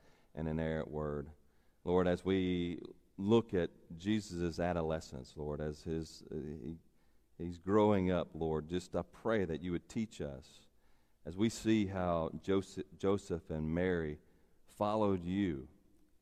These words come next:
They were obedient to your, your will and your word, Lord.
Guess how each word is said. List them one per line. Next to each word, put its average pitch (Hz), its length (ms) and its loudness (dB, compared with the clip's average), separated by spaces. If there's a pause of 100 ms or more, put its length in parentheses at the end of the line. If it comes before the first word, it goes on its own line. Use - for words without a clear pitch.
(280)
They 90 80 -8
were 82 220 0
obedient 90 680 0
to - 80 -10
your, 80 320 -4 (160)
your 82 140 -6
will 95 400 2
and 80 100 -2
your 80 120 -6
word, 85 420 0
Lord. 76 320 -4